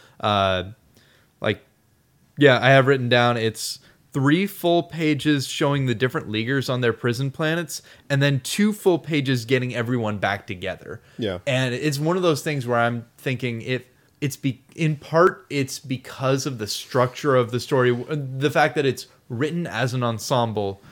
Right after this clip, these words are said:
Speaker 1: where every member of the ensemble has the same amount of screen time per issue, instead of it being, like, what I usually think of as an ensemble cast or a story where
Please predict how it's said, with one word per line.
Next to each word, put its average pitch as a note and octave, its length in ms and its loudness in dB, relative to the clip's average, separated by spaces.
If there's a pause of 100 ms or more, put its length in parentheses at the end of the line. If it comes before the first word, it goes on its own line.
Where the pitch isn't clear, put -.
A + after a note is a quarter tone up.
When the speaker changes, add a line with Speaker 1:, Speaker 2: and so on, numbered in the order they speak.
(280)
Speaker 1:
where A#2+ 320 4
every B2+ 680 0 (420)
member C3+ 440 2
of A2 100 0
the A#2+ 100 -2
ensemble A2 520 -2
has G#2+ 480 -2
the A#2 120 -6
same A2+ 300 -6
amount G#2 460 -4
of G#2 200 -6
screen G#2 440 -8
time F#2+ 580 -4 (340)
per A2+ 280 2
issue, A2 520 -2
instead B2 340 2
of A#2 100 0
it A2 120 -4
being, G#2 360 -6
like, G2 280 -4 (360)
what B2+ 180 4
I A2 80 4
usually A#2+ 340 0
think G#2 220 -6
of G2+ 100 -4
as G#2 220 -4
an G#2 80 -6
ensemble G2+ 440 -4
cast G2+ 460 -6
or C3+ 160 2
a A2+ 40 -4
story G#2+ 360 0
where G2+ 460 0